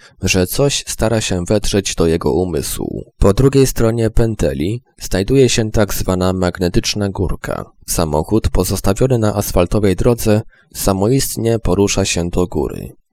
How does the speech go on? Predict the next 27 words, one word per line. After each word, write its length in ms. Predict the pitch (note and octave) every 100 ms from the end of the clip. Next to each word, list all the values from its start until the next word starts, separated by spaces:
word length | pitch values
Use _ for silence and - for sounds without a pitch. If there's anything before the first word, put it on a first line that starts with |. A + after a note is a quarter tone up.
| -
Zjawisko 640 | F#2 - F2 C#3+ - C3+
to 200 | C3 A#2+
wydaje 340 | - F#2+ G#2 G2+
się 180 | -
mieć 280 | F2+ F2+ -
różną 340 | F2+ F#2 F#2 E2+
intensywność 880 | F2+ - F2 B2+ B2 G#2 G#2 - - - -
i 140 | G2+ F#2
nie 140 | F#2
występuje 640 | F#2+ - F2 F2+ G2+ G2
zawsze. 580 | - B1 - - - A#2+ - _ _
Ten 200 | - G#2+ F2
obszar 520 | D#2+ - F#2 A2+ B2+ G2
również 520 | G#2 C3+ B2+ A#2+ -
znany 440 | F#2+ - G2+ G#2
jest 260 | G2 G2+ -
z 180 | G2+ -
licznych 380 | G2+ - F#2+
doniesień 560 | - E2 G#2 A2+ G2 G2
o 140 | - E2+
zjawiskach 600 | - F2+ G#2+ - F#2+ -
nadprzyrodzonych, 1000 | G#2 - - G#2+ G2 - C#2+ F#2+ A#2+ - _ _ _ _
choć 260 | - F2+ -
w 80 | -
przypadku 480 | G2+ F#2 A2 -
samej 360 | G#2 G2+ G2+ G2
górki 500 | C#3 C#3 - A#2